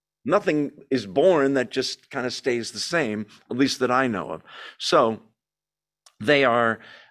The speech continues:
Christians, but they're not behaving like spiritual people. They are not studying the word.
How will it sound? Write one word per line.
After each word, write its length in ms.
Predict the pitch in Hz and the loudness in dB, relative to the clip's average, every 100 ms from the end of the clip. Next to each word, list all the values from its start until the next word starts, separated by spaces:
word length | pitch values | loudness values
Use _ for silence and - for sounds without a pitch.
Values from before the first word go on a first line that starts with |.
| _ - | _ -2
Christians, 560 | 226 - - 202 214 | 0 0 0 0 0
but 200 | - 127 | -2 -2
they're 140 | - 104 | 0 0
not 420 | 113 127 170 - | 0 0 0 -2
behaving 520 | 123 117 147 143 151 | -6 -2 0 0 -2
like 240 | 135 110 - | -2 -4 -4
spiritual 640 | - 143 143 - 139 123 | -4 0 0 0 -2 -2
people. 440 | - 143 160 170 - - - | -2 -2 -2 -6 -10 -20 -12
They 380 | 107 135 135 | 0 4 4
are 500 | 131 117 117 117 113 - - _ | 2 0 2 0 0 -4 -20 _
not 480 | 117 151 175 143 - - _ _ _ | -2 0 2 -2 -6 -20 _ _ _
studying 540 | - - 147 135 127 120 | -14 -2 0 0 -2 -4
the 80 | 113 | -2
word. 440 | 113 143 180 190 | 0 2 0 -2